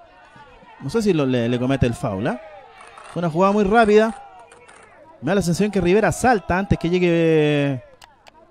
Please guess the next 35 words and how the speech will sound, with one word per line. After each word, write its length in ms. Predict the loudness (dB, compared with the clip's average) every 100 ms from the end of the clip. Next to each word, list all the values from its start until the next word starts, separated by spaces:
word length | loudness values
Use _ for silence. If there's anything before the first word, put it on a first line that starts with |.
| _ -20 -20 -20 _ -20 _ -8
O 20 |
sea, 200 | -6 -4
revienta 400 | -2 0 0 2
el 60 | 2
balón 360 | 2 2 -2 -6 _ _ _ _ _ _ _
y 80 | -12
salta. 560 | -4 0 0 -2 -6 -8 _ _ _ _ -8
Me 100 | -4
imagino 340 | -2 0 0
para 140 | 0
esquivar 360 | 0 0 0 2
a 380 | 0 0 -2 -2
Arce, 220 | -2 -2
que 80 | -2
ya 100 | 0
venía 280 | 0 -2 -2
con 120 | -2
el 100 | -2
envión. 380 | -2 0 -2 -4 _ _ _ _ _ _ _ _ _ _ _ _ _ _ _ _ _ _ _ _ _ _
Pero 140 | -4
vemos 220 | -2 -2 -4
que 80 |
está 160 | -4 -2
ahí. 240 | -2 -2 -8 -20 -20 -20 _ -20 -20 _ -20 -8
Y 200 | -6 -4
nada 260 | -2 0 0
nomás, 240 | -2 -4
solamente 360 | -4 -2 -4 -4
se 120 | -2
va 120 | -2
a 40 |
cobrar 280 | -2 -2 0
el 100 | -2
saque 240 | -4 -4 -2
lateral 460 | -2 0 -2 -4